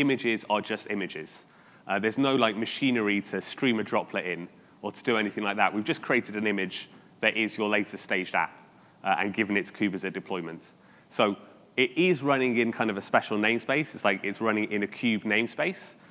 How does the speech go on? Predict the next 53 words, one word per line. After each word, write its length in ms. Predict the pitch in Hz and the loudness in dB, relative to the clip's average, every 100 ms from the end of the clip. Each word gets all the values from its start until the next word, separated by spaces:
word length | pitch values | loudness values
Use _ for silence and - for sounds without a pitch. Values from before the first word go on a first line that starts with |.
| - - | -20 -10
Um, 360 | 98 101 98 104 110 | 0 2 2 0 2
and 160 | 113 | 2
it's 100 | 104 | 0
certainly 480 | - - 160 147 135 | -4 4 4 4 0
not 160 | 120 101 | -2 0
part 260 | 120 101 | 2 2
of 80 | 104 | 2
M 160 | 110 104 | -2 0
V 140 | 104 | -2
P 440 | - 131 90 90 - - | -2 -2 -2 -6 -12 -10
for 120 | - | -2
you 240 | 117 127 127 | 0 0 -2
to 100 | - | 0
be 120 | 123 | 2
able 180 | 110 101 | 2 0
to 100 | - | -8
play 260 | - 151 147 | 2 6 6
with 140 | 101 | 4
that 160 | 92 87 | 0 0
and 100 | 104 | 0
do 160 | 185 | 0
stuff. 440 | 175 - 82 - - - - - | 0 -6 -8 -10 -18 -20 -20 0
But 80 | 151 | 4
on 180 | 151 165 | 4 6
the 140 | 156 | 6
other 140 | 139 131 | 6 4
hand, 360 | 185 139 104 107 | 2 2 0 0
when 100 | 123 | 2
you 140 | 135 | 4
want 180 | 147 143 | 4 4
that 140 | 120 - | 2 -2
escape 400 | - - 139 - | -2 2 2 2
hatch, 480 | 185 - - - - - - - | 0 -2 -10 -14 -16 -20 -20 -2
um, 240 | 107 104 107 | 4 4 4
of, 140 | 110 | 4
"Okay, 340 | 131 139 120 101 | 6 6 4 4
I've 160 | 98 | 4
done 220 | 151 151 | 4 6
this, 220 | 135 117 101 | 6 2 0
I've 80 | |
C 120 | - 131 | 2 2
F 100 | - | 2
pushed 260 | 127 - | 0 0
it, 160 | 92 92 - - | -4 -4 -6 0
and 100 | 120 | 6
now 140 | 127 | 8
I 80 | 127 | 10
want 180 | 120 113 | 6 4
to 60 | |
start 240 | - 107 123 | 6 6 8
working 320 | 151 - 92 | 6 4 -2
with 100 | 82 | 0
that," 340 | 80 90 - | 0 0 -4